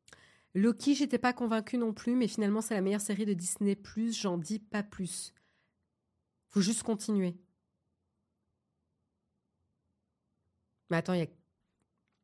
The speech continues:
parce que les a-, les épisodes sortent sé-, enfin, semaine après semaine. Et j'en ai raté que un. Ah non, on en a raté pas mal. On a trois de plus qui sont sortis. Non, quatre en retard. Pardon,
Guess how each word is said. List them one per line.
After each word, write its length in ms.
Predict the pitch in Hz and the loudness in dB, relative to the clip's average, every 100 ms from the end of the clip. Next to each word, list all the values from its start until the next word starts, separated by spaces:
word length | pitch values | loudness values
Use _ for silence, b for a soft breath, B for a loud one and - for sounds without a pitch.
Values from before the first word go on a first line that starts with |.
| _ _ _ _ _ | _ _ _ _ _
parce 160 | - - | -8 0
que 80 | |
les 140 | 165 165 | 2 4
a-, 100 | 190 | 2
les 380 | 196 170 165 160 | 2 4 4 4
épisodes 440 | 208 214 190 240 269 | 2 2 4 4 4
sortent 500 | - 247 240 - - _ _ _ _ | 0 2 0 -2 -20 _ _ _ _
sé-, 680 | - - - - - 233 220 | -6 -4 -2 0 6 6 4
enfin, 440 | 214 185 175 165 - | 0 2 4 2 0
semaine 440 | - - 233 247 254 | -2 2 4 4 4
après 240 | 202 - | 0 2
semaine. 480 | 214 - 202 180 160 156 _ _ _ _ _ _ - B B B B | 0 2 2 2 0 -4 _ _ _ _ _ _ -16 B B B B
Et 400 | 202 180 202 220 | 4 8 8 6
j'en 200 | 196 190 | 4 4
ai 80 | 185 | 4
raté 380 | 180 180 - 226 | 4 2 2 0
que 120 | - - - | 2 -2 -2
un. 80 | - _ - _ _ _ _ _ | -12 _ -20 _ _ _ _ _
Ah 80 | 240 | 0
non, 100 | 285 | 2
on 140 | 302 | 4
en 40 | 240 | 4
a 60 | |
raté 180 | 214 214 | 2 0
pas 160 | 233 220 | -2 0
mal. 240 | 202 185 - _ _ _ _ _ _ - | 0 -2 -6 _ _ _ _ _ _ -6
On 40 | |
a 60 | 196 | -4
trois 220 | - 220 | -4 -8
de 40 | 202 | -6
plus 220 | 220 208 | -6 -6
qui 100 | 202 | -6
sont 140 | - | -6
sortis. 420 | 180 190 - 185 185 _ _ _ _ - | -6 -8 -8 -10 -10 _ _ _ _ -4
Non, 300 | 190 185 175 | 0 2 0
quatre 320 | 180 254 - | 0 -2 -2
en 20 | |
retard. 400 | 208 - 175 - _ _ _ - | -6 -4 -6 -6 _ _ _ -6
Pardon, 280 | 180 175 | -2 -2